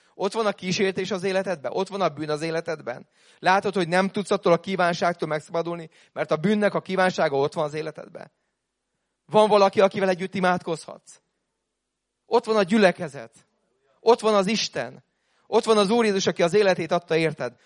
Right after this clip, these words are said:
Azt mondja, odaadtam a legdrágábbat, de ezzel együtt mindent odaadok érted. Ezt mondja az ige.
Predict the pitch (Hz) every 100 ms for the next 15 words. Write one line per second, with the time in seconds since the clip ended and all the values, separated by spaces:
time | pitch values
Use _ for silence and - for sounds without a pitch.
0 | _ 180 196 226 220 190 190 170 165 _
1 | _ _ 165 233 190 180 170 151 131 139
2 | 156 - 254 208 185 151 147 - 185 294
3 | 233 180 147 156 143 131 - 123 - 131
4 | 143 _ _ _ - 175 170 143 135 131
5 | 131 131 131